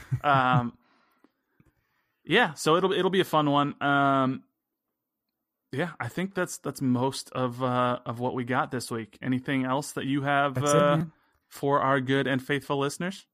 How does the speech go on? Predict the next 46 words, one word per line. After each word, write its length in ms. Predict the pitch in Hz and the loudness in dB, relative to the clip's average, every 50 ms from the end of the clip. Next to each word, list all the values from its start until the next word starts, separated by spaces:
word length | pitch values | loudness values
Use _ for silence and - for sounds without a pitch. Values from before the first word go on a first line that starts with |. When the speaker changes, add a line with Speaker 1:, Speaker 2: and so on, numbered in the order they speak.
| _ _ _ _ _ _ | _ _ _ _ _ _
Speaker 2:
No, 420 | - 135 131 131 160 190 180 - - - - | -4 2 8 10 10 10 8 6 0 -6 -2
hit 160 | - 143 147 | 2 4 4
up, 160 | 156 165 165 | 4 4 2
hit 180 | - 139 147 156 | 0 0 2 2
up 160 | 175 170 156 - | 2 2 0 0
the 60 | 160 | 2
ratings 420 | 170 180 180 185 185 185 170 165 | 4 4 4 4 4 2 2 0
if 100 | 139 - | -2 -2
you've 140 | - 165 160 | -2 0 2
yet 160 | 170 165 160 | 0 0 -2
to 60 | - | -4
do 260 | 147 147 175 180 180 170 | -2 2 4 4 4 4
it. 120 | - - - _ - | 4 2 -4 _ -10
I, 80 | - | -10
I, 260 | 127 - - - - - 135 - - - | -10 -10 -10 -12 -14 -14 -14 -14 -12 -12
I 80 | - | -10
say 180 | 151 - - 165 | -4 0 4 6
it 40 | 160 | 8
every 180 | 156 147 135 135 | 8 8 8 6
week, 240 | 131 135 139 - - | 6 4 4 2 0
and 160 | 135 135 131 | -2 0 0
I 60 | 131 127 | 0 2
probably 180 | - 131 131 | 2 2 4
will, 300 | 127 131 135 131 139 156 | 6 6 8 6 6 4
'cause 100 | - 117 | 4 4
that 180 | 127 123 120 - | 2 2 2 2
just 180 | - 120 - | 0 -2 0
seems 260 | - 135 131 127 123 123 | 0 2 2 2 2 2
like 100 | 127 123 | 2 2
that's 160 | 127 123 - | 2 2 0
what 100 | 127 - | -2 2
podcasts 440 | - 135 127 123 117 - 123 113 - | 4 6 6 6 4 2 0 0 2
do. 280 | - 143 143 143 139 135 - _ _ _ _ _ _ _ _ _ _ | 2 4 4 4 4 0 -4 _ _ _ _ _ _ _ _ _ _
But, 340 | 143 131 131 123 120 117 - | 0 2 4 4 4 4 2
uh, 380 | 127 120 117 117 117 113 113 120 - _ _ _ | 2 4 4 2 2 0 -2 -4 -8 _ _ _
you 80 | - 139 | -6 -2
know, 180 | 127 123 131 131 131 127 | 0 0 -2 -2 -6 -6
leave 220 | 120 123 131 131 | -2 0 0 2
us 80 | 135 151 | 2 2
a 40 | 147 | 4
review 420 | 143 143 135 127 143 147 151 180 175 | 4 2 2 4 4 6 6 6 6
and 100 | 147 139 | 4 4
let's 180 | 139 135 - | 2 2 0
get 120 | - - 156 | -2 -2 0
another 280 | 151 160 165 170 160 143 | 0 0 0 0 -2 -2
victory. 640 | 123 185 - - - 214 196 175 160 151 120 104 | -4 -6 -8 -6 -2 0 2 4 4 2 2 0